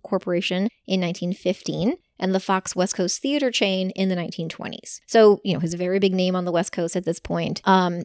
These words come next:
he signed a twenty-one-year lease. So that brought in,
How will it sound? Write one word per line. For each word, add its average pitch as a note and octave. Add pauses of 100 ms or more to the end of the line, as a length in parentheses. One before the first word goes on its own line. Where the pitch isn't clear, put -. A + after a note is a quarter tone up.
he G#3+
signed C4
a G3
twenty-one-year F#3
lease. G#3+
So F#3+
that G3+
brought D#4+
in, A#3